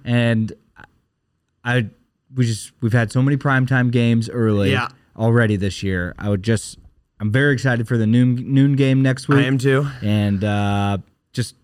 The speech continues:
Speaker 1: didn't want another flex.
Speaker 2: Yeah, I, I, um, so my initial reaction was, was just like yours, like, where I was, like, kinda bummed because just all the primetime games and coming off this home primetime game, Sunday Night Football,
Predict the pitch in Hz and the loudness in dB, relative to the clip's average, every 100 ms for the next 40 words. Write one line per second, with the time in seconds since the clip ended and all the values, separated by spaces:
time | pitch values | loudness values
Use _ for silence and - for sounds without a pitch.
0 | - 127 117 101 98 95 92 87 82 - | -4 -2 -2 -4 -4 -4 -6 -8 -12 -16
1 | - 143 143 117 139 147 160 170 170 - | -8 -4 -2 -2 -4 -2 -2 -2 -4 -4
2 | 151 151 156 143 123 117 101 - _ _ | -2 0 0 0 -2 -4 -6 -12 _ _
3 | _ _ _ _ _ _ _ _ - 202 | _ _ _ _ _ _ _ _ -2 0
4 | 185 175 202 208 220 214 165 143 131 147 | 2 0 0 0 0 0 0 0 -2 -2
5 | 135 131 113 143 139 117 156 139 127 107 | 0 0 -2 -2 -2 0 -2 -2 -4 -2
6 | 110 110 117 113 123 131 127 120 120 - | -2 -2 -2 -4 -2 0 0 -2 -4 -4
7 | 123 113 113 113 117 120 107 117 101 - | -4 -4 -4 -4 -4 -4 -4 -4 -6 -8
8 | 135 - - - 143 139 131 117 120 120 | -8 -8 -14 -6 -2 -2 -2 -4 -4 -2
9 | 127 123 127 120 120 160 180 175 151 147 | -2 -2 -4 -4 -4 -2 -2 -2 -2 -2
10 | 135 - - _ - 147 147 135 147 135 | -4 -4 -18 _ -6 -2 0 0 0 -2
11 | 131 131 127 127 123 131 131 120 127 127 | -2 -2 -2 -2 -2 -2 -2 -2 -4 -2
12 | 120 | -4